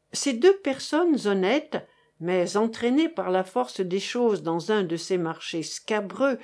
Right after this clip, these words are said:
qui se signent quelquefois à Paris, n'étaient préoccupées que des moyens de faire dignement une chose que leurs ancêtres n'auraient pas faite. La douairière n'assaisonna la conversation d'aucun reproche,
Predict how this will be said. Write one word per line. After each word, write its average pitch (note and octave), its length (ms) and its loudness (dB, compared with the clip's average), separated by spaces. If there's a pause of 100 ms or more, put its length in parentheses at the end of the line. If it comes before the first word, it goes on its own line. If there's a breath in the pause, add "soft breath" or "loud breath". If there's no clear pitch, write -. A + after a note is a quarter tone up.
(260 loud breath)
qui G3 140 -6
se - 220 -4
signent F#3+ 500 0
quelquefois E3+ 800 -4
à D3+ 60 -6
Paris, B3 560 -2 (640 loud breath)
n'étaient D4+ 380 4
préoccupées C#4+ 840 -2
que A#3 120 0
des A3 160 0
moyens C#4+ 560 2
de A#3+ 80 0
faire G#3 380 -2
dignement A3+ 1080 4
une D4 180 6
chose G#3+ 600 0 (400 loud breath)
que D4+ 100 2
leurs C#4 300 4
ancêtres E4+ 520 0
n'auraient D#4+ 320 2
pas D4+ 140 2
faite. - 420 -6 (1120)
La F#3+ 240 4
douairière F3 720 0
n'assaisonna G#3+ 800 2
la D4 140 0
conversation G3 720 -4
d'aucun D#4 460 2
reproche, E3 720 -2